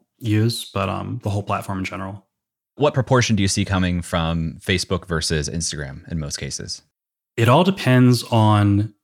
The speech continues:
Speaker 1: the niche and the newsletter content. Sometimes it's fifty fifty, but a lot of times it is eighty twenty one way or another. Most of the time, Instagram is more,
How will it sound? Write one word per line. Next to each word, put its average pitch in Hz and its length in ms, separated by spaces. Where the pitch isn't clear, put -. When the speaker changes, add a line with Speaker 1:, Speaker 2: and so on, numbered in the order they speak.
Speaker 1:
the 110 80
niche 107 380
and 113 100
the 104 60
newsletter 104 460
content. 110 480
Sometimes 143 340
it's 127 120
fifty 120 260
fifty, 117 260
but 104 160
a 101 40
lot 104 160
of 107 60
times 101 440
it 101 180
is 95 380
eighty 104 180
twenty 101 260
one 101 200
way 101 100
or 101 80
another. 101 400
Most 135 280
of - 60
the - 140
time, 123 240
Instagram 110 640
is 104 200
more, 107 600